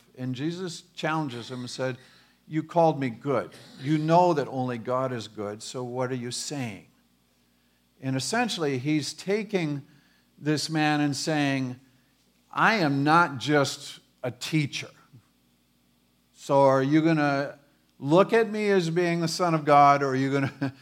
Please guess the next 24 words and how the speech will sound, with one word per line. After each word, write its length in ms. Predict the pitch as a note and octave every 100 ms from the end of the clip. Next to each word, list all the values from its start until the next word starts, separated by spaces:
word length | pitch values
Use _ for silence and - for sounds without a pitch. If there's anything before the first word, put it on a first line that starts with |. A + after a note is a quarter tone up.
| -
<laughs> 220 | _ _ -
just, 380 | D3+ C#3 - -
uh, 40 | C#3
you 160 | D3+
know, 280 | C3 A#2+ A#2 - _ _ -
you 280 | D3+ G3+
say, 320 | F#3+ A3 G3+ F3+
'Good 500 | C#3+ D#3+ G3 E3+ E3
teacher'? 560 | F#3 F#3+ - G#3 A3+ - _ _ _ _ _ _
Uh, 640 | D#3 D#3+ E3 E3 D#3+ D3+ C#3+ - - -
let's, 460 | D#3 D3+ - - _ _ -
let's 260 | C#3+ C#3+
deal 280 | C#3+ D#3+ F3
with 180 | D#3 C#3+
the 100 | C#3
real 260 | C#3 D3+ D3
issue 380 | E3+ - A#2+
here." 280 | G2 A#2 F#2 _ _ _ _ _ _ _ _ _
So 520 | _ - D#3+ D#3 D3+ C#3
he's, 420 | D3 E3 D#3+ - - - _ _ _
in 140 | E3 D#3
a 60 |
sense, 480 | - B3+ C#4 G3+ -
he's 520 | F3+ E3+ D3 - -